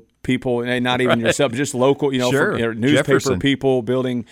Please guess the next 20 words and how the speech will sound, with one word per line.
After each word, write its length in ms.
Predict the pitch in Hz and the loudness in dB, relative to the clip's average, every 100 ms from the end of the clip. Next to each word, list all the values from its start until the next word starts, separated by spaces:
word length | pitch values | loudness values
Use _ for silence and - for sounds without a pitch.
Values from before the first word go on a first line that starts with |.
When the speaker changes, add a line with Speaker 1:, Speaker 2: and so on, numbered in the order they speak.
| - - - | -20 -18 -6
Speaker 1:
uh, 160 | 107 110 | -4 -2
wanting 140 | 127 | -4
to 60 | 113 | -4
build 180 | 127 113 | -2 -2
relationships 720 | 110 117 131 - 120 113 104 | -2 -4 -6 -6 -2 0 0
so, 80 | 240 | -2
Speaker 2:
Right. 100 | 104 | -4
Speaker 1:
so 100 | 113 | -6
they 80 | 104 | -6
can 100 | 107 | -6
cover 220 | 117 110 | -6 -4
your 100 | 104 | -8
team. 220 | - 110 | -8 -10
So 120 | 95 120 | -10 -10
just 200 | 170 - | -8 -8
different 280 | 104 87 | -8 -10
things 240 | 98 95 90 | -14 -14 -8
like 80 | 110 | -6
Speaker 2:
Yeah. 80 | 190 | -6
Speaker 1:
that. 180 | 87 | -10